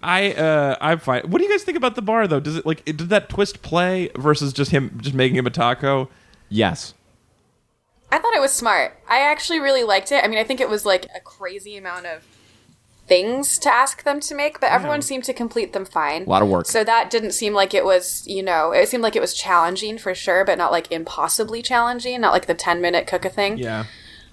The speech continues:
Speaker 3: Um, so I liked that aspect of it, and I liked that it made them think about composition in a different way. Like, they were all saying,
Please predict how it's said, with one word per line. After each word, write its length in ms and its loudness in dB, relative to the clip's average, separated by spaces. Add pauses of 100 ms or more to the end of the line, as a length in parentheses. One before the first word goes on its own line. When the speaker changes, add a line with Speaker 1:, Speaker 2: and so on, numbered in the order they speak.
(160)
Speaker 3:
Um, 480 2 (220)
so 640 2 (680)
I 120 4
liked 300 2
that 160 4
aspect 420 0
of 160 2
it, 140 2
and 140 2
I 80 2
liked 320 0
that 120 4
it 220 -2
made 500 -4
them 180 -4
think 480 -8
about 280 2
composition 640 -4
in 80 -6
a 80 -6
different 360 -2
way. 200 4
Like, 200 0
they 100 0
were 80 4
all 140 6
saying, 360 -4